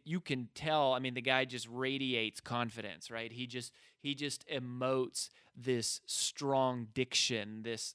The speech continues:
this very authoritative leader. And, and, I mean, he's got the track record to back it up. So, I mean, what do you, what do you, what do you say to a guy <laughs> who's been C M O for one of the largest companies in the world and sold hundreds of businesses and been, uh, on,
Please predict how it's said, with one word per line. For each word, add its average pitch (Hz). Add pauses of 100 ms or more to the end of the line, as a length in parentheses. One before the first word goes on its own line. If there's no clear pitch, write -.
this 120
very 131
authoritative 120
leader. 120
And, 139
and, 135 (180)
I 123
mean, 131
he's 131
got 135
the -
track 147
record 151
to 151
back 156
it 170
up. 190
So, 135
I 131
mean, 135
what 139
do 151
you, 147 (460)
what 147
do 165
you, 160
what 143
do 175
you 160
say 175
to 135
a 127
guy 123
<laughs> -
who's 170
been 160 (320)
C 165
M 156
O 147
for 139
one 143
of 143
the 139
largest 139
companies 143
in 131
the 139
world 143
and 117
sold 147
hundreds 139
of 135
businesses 143
and 120 (360)
been, 147
uh, 131
on, 143